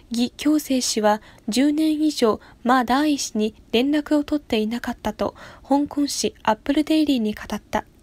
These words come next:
魏強生氏は海外民主運動活動家の中に中共スパイがいることを知っていたが、証拠が不十分なために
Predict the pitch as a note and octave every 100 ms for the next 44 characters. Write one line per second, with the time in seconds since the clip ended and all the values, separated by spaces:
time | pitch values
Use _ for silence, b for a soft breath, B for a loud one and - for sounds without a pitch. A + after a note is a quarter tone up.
0 | B B B - A3 C4 - - E4 D#4
1 | D4 C#4 - A#3+ A3 A#3 b b - E4+
2 | D#4 C4+ A3+ A3 C4+ - C#4+ C4+ C4 B3+
3 | C4+ C4 C4 - C#4 C4+ C4+ C4 C4 B3+
4 | A#3+ G#3+ G#3+ B B B - D#4 D#4 E4+
5 | E4+ - E4 D4+ C4 B3 B3 C4 C4+ A#3
6 | - G#3+ - A#3+ A#3+ A#3 A3 - B B
7 | B - C4 C#4 C#4 C#4 B3+ A#3+ C4+ D4+
8 | C#4+ B3 A#3 A#3 A3+ G#3+ G#3